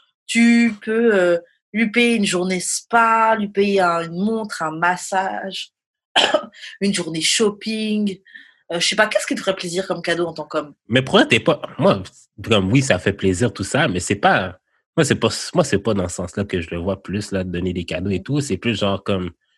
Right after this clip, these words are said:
Speaker 2: juste show que, comme, dans ta manière d'agir, que tu apprécies la personne.
Speaker 1: Bah oui,
Speaker 2: Parce que
Speaker 1: bah
Speaker 2: tu peux,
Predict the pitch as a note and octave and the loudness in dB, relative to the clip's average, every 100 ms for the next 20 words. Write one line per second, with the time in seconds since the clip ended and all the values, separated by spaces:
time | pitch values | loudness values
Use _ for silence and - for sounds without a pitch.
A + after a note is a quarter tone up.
0 | _ _ _ - G#2+ F#3 - - - - | _ _ _ -2 2 2 0 -6 -2 2
1 | D3 D#3+ E3 C#3 B2+ G#2 G#2 - _ - | 6 8 8 6 4 2 2 -18 _ 0
2 | G#2+ F#2+ F2+ F2+ G2 G#2+ - _ - G2 | 2 2 0 0 2 2 0 _ 0 2
3 | G2+ G2+ A2 G#2+ F2+ F#2 F#2 A2+ C3 A2+ | 4 2 2 2 0 -2 0 0 2 -2
4 | - - F2 - F#2 F2 - F#2 - A#2 | -6 -4 -4 -2 -4 -4 -6 -8 -6 -6
5 | G#2 _ _ _ _ _ - F2 E2 - | -6 _ _ _ _ _ -10 -8 -8 -10
6 | G2+ F2+ F#2 _ _ _ _ _ _ _ | -10 -12 -16 _ _ _ _ _ _ _
7 | _ _ _ _ _ - _ _ D3+ D#3 | _ _ _ _ _ -20 _ _ -6 -2
8 | D3+ D#3 G#3+ - C#3 C3+ D#3 | 0 2 2 4 2 2 0